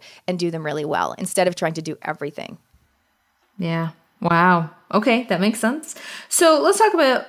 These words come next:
Speaker 2: your live events. You said you do two or three live events a year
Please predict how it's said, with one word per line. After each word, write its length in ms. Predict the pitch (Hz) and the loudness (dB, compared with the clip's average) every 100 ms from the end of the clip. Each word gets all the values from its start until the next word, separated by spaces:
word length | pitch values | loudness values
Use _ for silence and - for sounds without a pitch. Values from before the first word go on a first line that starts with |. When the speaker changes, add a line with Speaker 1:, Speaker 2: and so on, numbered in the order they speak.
| - | 2
Speaker 2:
your 140 | 226 | 6
live 220 | 220 208 | 6 6
events. 360 | 175 156 156 - | 4 0 0 -2
You 60 | |
said 220 | 247 294 220 | 2 4 6
you 120 | 220 | 6
do 340 | 226 214 180 | 6 4 4
two 300 | - - 277 | 0 0 2
or 120 | - 277 | 2 2
three 220 | 254 226 | 2 4
live 240 | 180 190 | 4 4
events 400 | 208 196 185 185 | 4 4 4 4
a 60 | 175 | 2
year 580 | 170 190 165 151 208 | 2 4 4 4 0